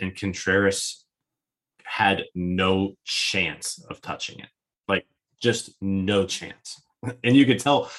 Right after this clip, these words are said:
Contreras was so frustrated. Like, I think there was, after the one, like, Contreras, like, threw his bat down. It's like, 'cause that's all he's doing. Like, he's just like, "Here's my fastball, hit it." And they can't. Like, they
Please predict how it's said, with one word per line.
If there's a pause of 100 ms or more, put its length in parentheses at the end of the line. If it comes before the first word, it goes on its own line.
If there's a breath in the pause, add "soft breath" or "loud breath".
(120 loud breath)
Contreras
was
so
frustrated.
Like,
I
think
there
was, (280 soft breath)
after
the
one,
like,
Contreras,
like,
threw
his
bat
down.
It's
like, (580 soft breath)
'cause
that's
all
he's
doing.
Like,
he's
just
like,
"Here's
my
fastball,
hit
it." (160)
And (320)
they
can't. (100)
Like,
they